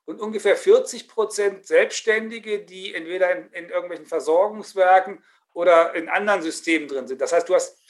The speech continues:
gut reichlich siebzig Prozent, die nie mit der gesetzlichen Rente zu tun haben werden. Und d-, das ist vielleicht auch einer der Gründe,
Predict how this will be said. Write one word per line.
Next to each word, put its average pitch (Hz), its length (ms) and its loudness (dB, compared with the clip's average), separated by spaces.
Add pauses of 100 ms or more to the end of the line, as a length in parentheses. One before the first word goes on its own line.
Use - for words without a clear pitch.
(320)
gut 226 460 -12
reichlich 262 380 4
siebzig - 440 -10
Prozent, 208 480 0 (300)
die 170 100 -14
nie 202 300 -6
mit 247 160 -4
der 214 100 8
gesetzlichen 202 640 0
Rente 190 380 -6
zu - 120 -16
tun 220 340 -8
haben 151 380 -4
werden. 151 300 -6
Und 170 260 -14
d-, - 300 -20
das 185 240 0
ist 214 180 -8
vielleicht 190 480 2
auch 208 220 2
einer 196 240 0
der 190 100 0
Gründe, 185 420 -6